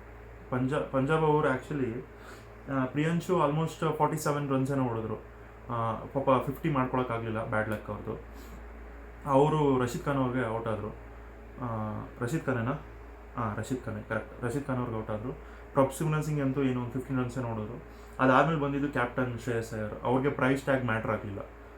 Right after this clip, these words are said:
ಅದು ತುಂಬ ದೊಡ್ಡ ಇಂಪಾರ್ಟೆಂಟ್ ಮ್ಯಾಟ್ರು. ಯಾಕಂದ್ರೆ ನಾರ್ಮಲ್ ಆಗಿ ಪ್ರೈಸ್ ಟ್ಯಾಗ್ ಎಲ್ಲ ನಾವು ಇಲ್ಲಿವರೆಗೂ ಪ್ರೀವಿಯಸ್ ಇಂದ ಏನ್ ನೋಡ್ಕೊಂಡ್ ಬಂದಿದೀವಿ,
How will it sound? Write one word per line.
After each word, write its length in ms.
ಅದು 160
ತುಂಬ 260
ದೊಡ್ಡ 540
ಇಂಪಾರ್ಟೆಂಟ್ 460
ಮ್ಯಾಟ್ರು. 500
ಯಾಕಂದ್ರೆ 340
ನಾರ್ಮಲ್ 280
ಆಗಿ 120
ಪ್ರೈಸ್ 320
ಟ್ಯಾಗ್ 380
ಎಲ್ಲ 320
ನಾವು 180
ಇಲ್ಲಿವರೆಗೂ 380
ಪ್ರೀವಿಯಸ್ 380
ಇಂದ 80
ಏನ್ 140
ನೋಡ್ಕೊಂಡ್ 340
ಬಂದಿದೀವಿ, 500